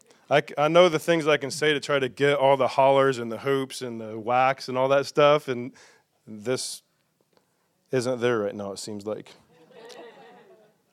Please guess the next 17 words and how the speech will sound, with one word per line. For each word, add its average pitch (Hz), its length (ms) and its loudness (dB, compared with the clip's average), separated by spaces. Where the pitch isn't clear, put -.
And 151 180 2
then 190 220 6
when 185 160 8
we 175 120 8
realize 185 600 8
it, 208 260 6
like, 147 200 0
we, 160 180 4
we 156 260 4
realize, 175 420 8
we 156 80 -2
gotta 170 300 6
determine 165 480 4
what 127 160 0
God 147 280 6
sees 175 300 -4
it 180 240 2